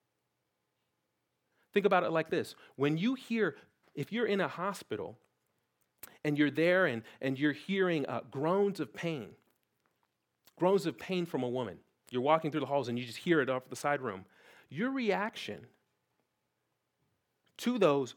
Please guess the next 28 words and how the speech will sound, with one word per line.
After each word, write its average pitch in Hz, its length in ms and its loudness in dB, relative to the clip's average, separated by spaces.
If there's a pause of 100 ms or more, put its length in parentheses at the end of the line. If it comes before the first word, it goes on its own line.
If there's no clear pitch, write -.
(140)
groans 185 420 -2
of 151 140 -8
pain 107 400 -8 (280)
are 175 100 2
gonna 196 180 2
depend 240 580 -2
on 110 460 -4 (320)
what 196 200 6
ward 175 240 0
of 190 60 0
the 175 80 -2
hospital 160 480 -6
you're 127 140 -8
in. 123 160 -14 (500)
What 226 220 6
purpose, 226 440 4
what, 175 200 2 (140)
what 214 200 6
is 185 140 0
the, 165 240 2
uh, 135 140 4 (200)
purpose 220 460 4 (180)
of 170 180 0
this 156 200 -2
ward? 147 340 0
If - 160 0
it's 240 160 -4
the 170 180 -2